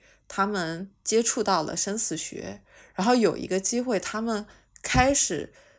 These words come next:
通过从死亡，我会死的这个视角，再去看自己此刻收藏或的这个行为的时候，他可能会提前的去准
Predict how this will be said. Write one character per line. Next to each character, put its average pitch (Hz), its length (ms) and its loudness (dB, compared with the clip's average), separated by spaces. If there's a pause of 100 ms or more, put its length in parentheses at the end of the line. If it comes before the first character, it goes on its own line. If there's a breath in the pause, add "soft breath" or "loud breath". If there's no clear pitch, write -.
(100 soft breath)
通 247 320 -2
过 208 280 6
从 156 500 -6 (180)
死 - 380 4
亡， 170 360 -2
我 165 140 8
会 330 220 2
死 - 360 0
的 175 140 0
这 240 120 0
个 233 140 0
视 269 260 -2
角， - 360 -6 (280)
再 220 140 2
去 220 100 0
看 220 380 -4
自 202 140 -4
己 - 380 -6
此 - 360 4
刻 - 440 -2 (240 soft breath)
收 233 320 4
藏 - 540 -4 (420)
或 - 360 -6 (200)
的 165 140 4
这 247 140 -2
个 240 120 0
行 - 360 4
为 226 140 4
的 151 120 -4
时 - 180 -6
候， 156 240 -8 (300 loud breath)
他 269 100 2
可 254 200 0
能 - 240 -10
会 214 260 2
提 - 300 -6
前 - 300 -4
的 170 120 -2
去 185 300 -4
准 - 260 -6